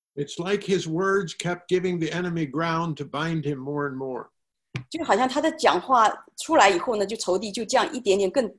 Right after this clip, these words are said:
Speaker 2: 更多、更多地来捆绑他，因着他的话。
Speaker 1: Another one was very careful, very wise, and measured in his speaking and his words.
Speaker 2: 那另外一个人讲话，他是非常仔细的，他很在乎他讲话讲的是什么。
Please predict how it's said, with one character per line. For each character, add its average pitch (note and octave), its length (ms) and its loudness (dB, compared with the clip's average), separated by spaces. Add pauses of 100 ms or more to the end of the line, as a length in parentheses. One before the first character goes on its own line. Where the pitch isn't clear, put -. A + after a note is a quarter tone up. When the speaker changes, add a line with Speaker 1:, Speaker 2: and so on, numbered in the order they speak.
Speaker 2:
更 C#4+ 140 0
多、 A3 160 4
更 G#3+ 140 0
多 G3 120 2
地 F#3+ 120 4
来 D#3 140 4
捆 D3+ 220 -6
绑 - 160 0
他， - 240 -8
因 F3+ 120 -2
着 E3 80 0
他 D#3 100 -8
的 C#3 60 -4
话。 - 200 -6 (520)
Speaker 1:
Another G3 420 2
one F#3+ 260 0
was D#3+ 220 -2
very F3 340 -2
careful, E3+ 480 -4
very E3 320 -4
wise, E3+ 720 0 (100)
and C#3 140 -8 (120)
measured D#3+ 500 -2
in C#3+ 120 -4
his C3+ 220 -6
speaking C#3+ 480 -6
and C3 80 -10
his B2 160 -10
words. B2 460 -6 (460)
Speaker 2:
那 D4 140 2 (120)
另 E4+ 120 8
外 E4 160 8
一 C#4 40 4
个 A#3 120 0
人 F3+ 160 2
讲 - 200 -2
话， G#3+ 160 0
他 A3 100 -4
是 G#3+ 140 -10
非 B3 140 -4
常 F#3+ 220 2
仔 C3+ 160 -6
细 - 280 2
的， B2+ 100 0
他 A#3 140 -4
很 F3+ 180 0
在 B3+ 240 8
乎 F3+ 160 -4
他 G3 140 2
讲 - 200 0
话 F#3 200 2
讲 - 240 0
的 D#3+ 80 -2
是 - 160 -4
什 - 180 -6
么。 - 100 -12